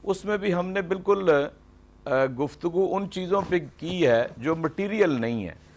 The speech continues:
मैं जो material चीज़ें हैं, वो आपको बताता हूँ।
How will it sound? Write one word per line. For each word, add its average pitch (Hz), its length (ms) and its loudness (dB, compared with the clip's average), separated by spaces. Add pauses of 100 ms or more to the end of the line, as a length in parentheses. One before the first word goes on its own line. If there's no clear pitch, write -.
(260)
मैं 160 220 4
जो 196 120 4
material 190 540 2
चीज़ें 160 320 -4
हैं, 185 80 4
वो 175 140 2
आपको 151 600 4 (120)
बताता 110 420 0
हूँ। 85 140 -8